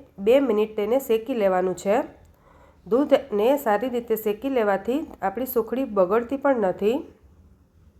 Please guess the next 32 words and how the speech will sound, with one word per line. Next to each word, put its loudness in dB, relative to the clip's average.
બેથી 2
ત્રણ 2
મિનિટ 4
પછી 0
લોટ 0
સારો 4
એવો 0
શેકાઈ -2
ગયો 2
છે. -2
તો 0
હવે 4
આપણે 0
ગેસની -2
ફ્લેમ 0
ઓફ 0
કરી 0
દઈએ 2
અને 0
તેને 4
આપણે 2
થોડી 2
વાર 2
પછી -2
નીચે 0
ઉતારી 2
લઈએ. 2
અત્યારે 4
ગેસની 0
ફ્લેમ -2
ઓફ 2
કર્યા 2